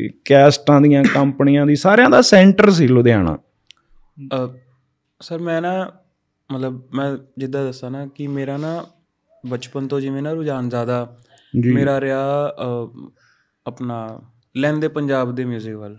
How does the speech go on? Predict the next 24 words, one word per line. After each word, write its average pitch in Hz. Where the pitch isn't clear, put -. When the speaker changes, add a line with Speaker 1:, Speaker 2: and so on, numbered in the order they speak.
Speaker 1:
ਜੀ, 120
ਜੀ। 107
Speaker 2:
ਕਿ 127
ਮੇਰੇ 123
ਜਿੱਦਾਂ 127
ਨੁਸਰਤ 123
ਸਾਹਿਬ 120
ਹੋ 113
ਗਏ, 113
ਹਨਾ, 120
Speaker 1:
ਜੀ, 127
ਜੀ। 113
Speaker 2:
ਉਹਨਾਂ 127
ਨੂੰ 127
ਮੈਂ 127
ਅੰਦਰੋਂ 135
ਹੀ 143
ਅੰਦਰ 135
ਮੈਂ 139
ਉਹਨਾਂ 131
ਨੂੰ 135
ਆਪਣਾ 131
ਗੁਰੂ 127
ਮੰਨਿਆ, 117